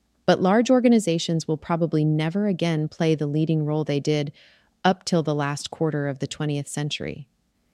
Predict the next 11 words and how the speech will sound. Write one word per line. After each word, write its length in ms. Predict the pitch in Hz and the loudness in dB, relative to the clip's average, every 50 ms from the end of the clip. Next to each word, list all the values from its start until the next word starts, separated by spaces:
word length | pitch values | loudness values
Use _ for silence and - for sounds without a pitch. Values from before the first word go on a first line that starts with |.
| _ _ _ _ _ _ | _ _ _ _ _ _
It's 160 | - 208 196 - | 0 0 0 0
kind 240 | - - 214 233 | 0 0 2 2
of 80 | 262 247 | 2 2
surprising 920 | - - 254 - - 185 170 170 170 160 - 143 135 135 147 147 151 226 _ - | 2 0 -2 0 0 0 2 2 2 0 0 -2 -4 -4 -6 -8 -10 -12 _ 0
that 120 | 170 175 | 0 2
a 60 | 165 156 | 2 0
trend 420 | - - - 185 170 165 165 156 | -2 -2 -2 0 0 0 0 0
that 160 | 147 151 - | 0 -2 -2
lasted 400 | - 160 156 160 - - 151 143 | -2 -2 -4 -4 -6 -8 -8 -8
so 300 | - - - 180 175 180 | -8 -4 0 2 2 4
long 500 | 185 180 165 160 156 143 139 139 139 143 | 4 2 2 0 -2 -2 -4 -6 -8 -10